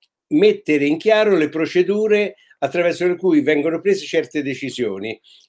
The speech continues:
essere trasparenti. Questo consente agli altri di capire come funziona l'azienda e quindi quando si tratta di sostituire una persona, questa persona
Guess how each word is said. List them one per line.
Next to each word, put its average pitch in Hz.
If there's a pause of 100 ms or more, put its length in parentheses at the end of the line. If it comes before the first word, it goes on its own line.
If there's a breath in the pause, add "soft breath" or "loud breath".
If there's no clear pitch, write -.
essere 175
trasparenti. 135
Questo 226
consente 143
agli 180
altri 214
di 139
capire 135 (340 soft breath)
come 151
funziona 156
l'azienda 139 (320 soft breath)
e 240
quindi 202
quando 233
si 175
tratta 208
di 151
sostituire 160
una 143
persona, 139
questa 220
persona 170